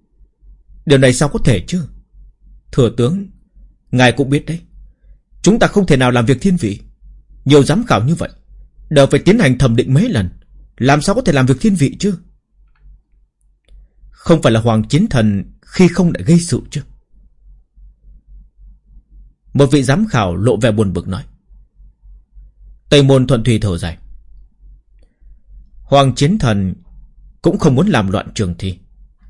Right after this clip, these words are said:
chỉ là muốn ta chắc chắn công chính, cho nên mặt mũi này ta nhất định phải cho."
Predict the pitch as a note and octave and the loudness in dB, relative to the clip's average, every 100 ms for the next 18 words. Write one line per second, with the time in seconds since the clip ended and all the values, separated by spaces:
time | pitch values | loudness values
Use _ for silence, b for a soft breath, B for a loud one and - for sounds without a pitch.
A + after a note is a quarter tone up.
0 | - _ - - - D3+ C3 C3 G#3+ C#3 | -20 _ -20 -20 -4 0 2 2 0 0
1 | A#2 - A3+ A3 - D3+ G#3+ - G#2+ F#2 | 0 -2 -6 -4 -4 -4 -4 -2 -2 -2
2 | G#2 E3+ - - - - _ - - _ | -8 -8 -14 -20 -20 -20 _ -20 -20 _
3 | - - F#3 F3+ D3+ A#2+ B2+ G#3+ D#3+ F#2+ | -20 -2 2 2 2 0 0 0 0 -2
4 | - - - - - - - - - - | -6 -16 -20 -20 -20 -20 -20 -20 -20 -20
5 | - - - G#2 A#2+ A#3 C3+ A#2 - - | -20 -8 -4 -2 0 -2 -2 -4 -6 -20
6 | - - - _ - - F2+ - G2+ F#2 | -20 -20 -20 _ -10 -6 -6 -6 -10 -10